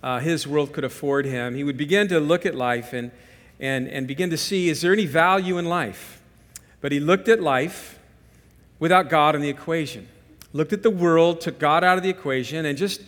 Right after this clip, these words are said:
began to assess life. And, um, in chapter four, we, we saw that, you know, Solomon went to the courtroom. He looked at the court system of his day, and he just,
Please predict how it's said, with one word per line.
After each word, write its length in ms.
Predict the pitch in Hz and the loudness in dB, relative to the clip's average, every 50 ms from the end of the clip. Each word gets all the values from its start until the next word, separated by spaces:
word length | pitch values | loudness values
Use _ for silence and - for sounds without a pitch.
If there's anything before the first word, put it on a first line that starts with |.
| - - - - - _ - | -20 -20 -20 -20 -18 _ -4
began 240 | 156 165 190 196 190 | 0 2 2 2 2
to 100 | 170 160 | 2 0
assess 480 | - - - - 147 143 139 - - | 0 -2 -2 -2 -2 -2 -2 -4 -6
life. 600 | 143 151 170 156 117 107 - - - - - - _ _ _ _ _ _ _ _ _ _ _ _ _ _ _ | -4 -2 -2 -2 -4 -6 -10 -16 -20 -20 -20 -20 _ _ _ _ _ _ _ _ _ _ _ _ _ _ _
And, 260 | 143 147 151 151 147 | -2 -2 -2 0 2
um, 460 | 151 151 147 147 143 143 139 - - - - - - _ _ _ - - | 2 4 4 2 2 -2 -6 -10 -14 -18 -20 -20 -20 _ _ _ -16 -14
in 80 | - - | -8 0
chapter 280 | - 196 185 - 165 | 2 2 2 2 -2
four, 680 | 147 - - 226 247 233 196 170 175 104 185 - - - - - - - - - | -6 -4 -2 2 4 6 8 8 6 4 2 -4 -10 -16 -18 -20 -20 -20 -14 -6
we, 240 | 143 151 156 151 | -2 0 0 0
we 180 | 147 143 151 147 | 0 0 -2 -2
saw 320 | 139 - 185 160 156 160 | -2 0 2 4 4 4
that, 460 | 151 156 139 135 131 - - - - - - - - _ _ - | 4 4 2 0 -2 -6 -12 -20 -20 -20 -20 -20 -20 _ _ -8
you 80 | 147 143 | -4 -2
know, 240 | 131 127 127 117 - - - - - | 0 0 -2 -4 -8 -16 -20 -16 -12
Solomon 420 | - - 170 165 175 170 165 156 | -4 0 2 2 2 2 0 0
went 160 | 160 170 165 | -2 -2 -4
to 60 | - 147 | -4 -8
the 60 | 147 | -10
courtroom. 540 | 147 - - - 196 202 180 175 143 123 123 | -10 -12 -4 -2 0 0 0 -2 -4 -4 -4
He 80 | 123 | -2
looked 220 | 123 147 170 165 196 | -2 -2 -2 -2 -4
at 100 | - - | -8 -8
the 80 | 165 | -10
court 420 | - - - - 190 185 175 180 - | -12 -10 -6 -2 -2 -2 -2 -2 -4
system 440 | - - 170 - - - 147 135 | -8 -8 -8 -8 -8 -8 -6 -6
of 100 | 135 123 | -6 -6
his 180 | 131 127 113 107 | -6 -8 -10 -8
day, 220 | 135 123 113 117 | -6 -4 -2 -2
and 80 | 117 117 | -2 -4
he 80 | 127 127 | -4 -4
just, 240 | 175 196 185 - | -4 -4 -4 -6